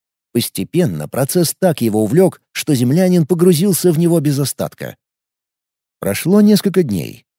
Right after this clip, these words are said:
Фиск заходил пару раз, но, видя, что товарищ не реагирует, тихо удалялся. Медитативное состояние не прерывалось. Через какое-то время Алекс отказался от мысли расшифровать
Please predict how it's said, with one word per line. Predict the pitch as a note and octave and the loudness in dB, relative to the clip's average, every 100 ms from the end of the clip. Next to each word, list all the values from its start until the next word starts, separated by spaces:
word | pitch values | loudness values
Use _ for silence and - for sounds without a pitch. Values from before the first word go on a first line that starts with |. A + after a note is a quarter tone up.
| _ - | _ -10
Фиск | - G#3+ F#3+ F3+ | -2 -2 0 -2
заходил | E3+ - F#3+ D3 A2+ | -2 -2 0 0 0
пару | G#2 C3+ | 0 -2
раз, | D3+ C#2+ - - _ | -2 -4 -8 -16 _
но, | F#2+ | -4
видя, | A2+ C3 B2 | 0 2 2
что | - - | 0 0
товарищ | B2+ C#3 C3 - | 2 4 2 0
не | B2 A2+ | 0 0
реагирует, | G#2+ B2+ G3+ F#3 E3 - _ | 0 0 2 2 2 -4 _
тихо | - G3 - | -4 -4 -2
удалялся. | E3+ C#3+ F#2 B1 - B1 G#1+ _ _ _ - | -2 -2 -2 -6 -10 -12 -16 _ _ _ -8
Медитативное | G#2 A2 B2+ A#2+ C#3+ B2+ B2+ | -4 -2 -2 0 2 2 2
состояние | C#3 - B2+ D#3+ D#3+ D3+ | -2 -4 0 0 2 2
не | D3+ D3 | 0 0
прерывалось. | D3+ E3+ D3 E2 B1+ - - _ _ | -2 -4 -4 -6 -10 -12 -16 _ _
Через | - A#2 - | -2 -2 0
какое-то | B2 B2 G#2+ | 0 0 0
время | G#2 F3+ A#2+ F#2 - | 0 0 0 -4 -2
Алекс | E3+ F3 - | 0 0 -2
отказался | E3+ F#3 E3 F3+ - C3 | -2 0 2 2 2 0
от | A#2 | 0
мысли | D3+ - C3 | 0 0 0
расшифровать | C3+ - D3 - C#3+ F#3+ C#3+ | 0 -2 -4 -2 2 2 0